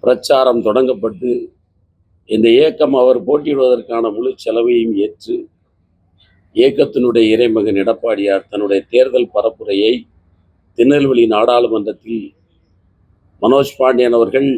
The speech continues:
சிறந்த குடும்பத்தை, பாரம்பரிய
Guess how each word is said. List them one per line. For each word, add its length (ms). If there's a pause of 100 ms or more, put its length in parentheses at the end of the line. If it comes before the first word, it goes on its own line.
(640)
சிறந்த 440 (680)
குடும்பத்தை, 480
பாரம்பரிய 600